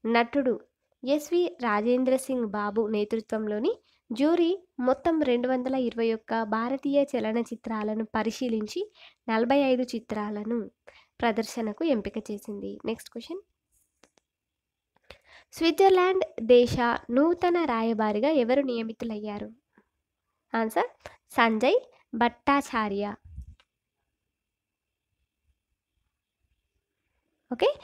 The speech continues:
స్విట్జర్లాండ్లో భారత్ తదుపరి రాయబారిగా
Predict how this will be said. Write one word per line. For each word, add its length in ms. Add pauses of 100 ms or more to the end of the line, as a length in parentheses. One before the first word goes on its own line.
(380)
స్విట్జర్లాండ్లో 640 (240)
భారత్ 520
తదుపరి 500
రాయబారిగా 640